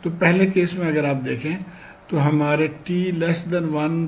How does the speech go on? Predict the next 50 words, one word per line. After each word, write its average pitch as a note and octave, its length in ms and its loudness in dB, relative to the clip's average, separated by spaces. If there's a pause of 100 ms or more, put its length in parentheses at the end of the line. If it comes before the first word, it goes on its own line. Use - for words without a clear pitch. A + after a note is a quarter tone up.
(140)
पे F3 140 0
y C3+ 360 0
zero B2 380 -4
है, D3+ 200 -6
तो D3+ 60 -6
हम C#3 180 -2
यहाँ B2+ 120 -4
पे C3 120 -6
लिख A#2+ 220 -6
लेंगे C3+ 300 -2
इसको D#3 280 -8 (540)
कि - 20 0
y C3+ 460 0
is B2+ 160 -6
equal C3 220 -6
to B2+ 160 -4
zero। G2 200 -8 (1080)
इसी E3+ 160 2
तरह F3+ 240 4
दूसरे D3+ 380 2
case E3+ 280 0
में F#3 140 -2
भी F3 120 0
ये D3+ 340 0
zero D#3 220 -2
point D#3+ 200 -2
five D#3 340 0 (100)
is C#3 260 -4
less C3 280 -4
than C3+ 220 -2
one, D#3 140 -4 (580)
तो D3 80 0
दूसरे D3+ 380 0
case C#3 360 -4
में C3 140 -2
भी D#3 280 -2 (460)
ये D#3 420 -2
ज़ीरो B2 400 -4
है। G2+ 300 -12 (640)
अब D3 120 0
आते E3+ 220 2
हैं E3+ 180 -2
तीसरे F#3 340 0
केस F3 220 0
में, E3+ 180 -6
टू F#3+ 200 0
पॉइंट F3+ 240 -2
फ़ाइव E3 240 0
वो E3+ 240 -2
इस F3 200 -6